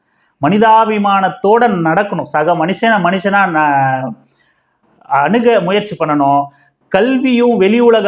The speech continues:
அனுபவமும் நமக்கு சமத்துவத்தை சொல்லித் தரல அப்படின்னா, நீ என்னத்த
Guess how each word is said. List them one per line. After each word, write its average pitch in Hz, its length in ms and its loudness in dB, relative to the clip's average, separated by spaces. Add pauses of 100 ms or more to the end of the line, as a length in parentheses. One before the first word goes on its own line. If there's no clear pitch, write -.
அனுபவமும் 175 800 0
நமக்கு 156 500 -2 (200)
சமத்துவத்தை 233 680 0
சொல்லித் 196 420 -2
தரல 175 240 0
அப்படின்னா, 139 460 -2 (520)
நீ 151 120 0 (200)
என்னத்த 233 580 2